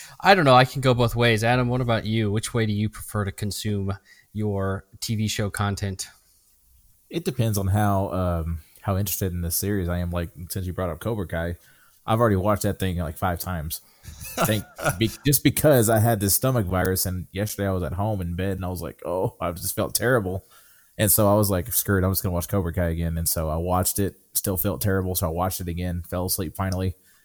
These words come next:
Speaker 2: Now, I wouldn't do that with The Mandalorian, I hate to say, just because, um,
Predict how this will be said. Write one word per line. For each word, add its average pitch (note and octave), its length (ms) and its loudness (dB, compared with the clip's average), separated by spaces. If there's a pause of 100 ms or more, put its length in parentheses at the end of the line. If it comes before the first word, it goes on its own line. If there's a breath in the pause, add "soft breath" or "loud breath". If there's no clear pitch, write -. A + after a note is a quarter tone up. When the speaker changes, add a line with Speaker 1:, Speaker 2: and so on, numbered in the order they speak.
(720 soft breath)
Speaker 2:
Now, G2 380 0
I G#2+ 100 0
wouldn't A2 300 4
do G#2+ 160 4
that G#2 220 4
with G2 120 0
The G2 60 -2
Mandalorian, G2 680 2 (100)
I F#2 60 0
hate F#2+ 160 2
to - 40 -2
say, F#2+ 240 0
just F#2+ 200 -4
because, F#2 480 -2
um, E2 360 -4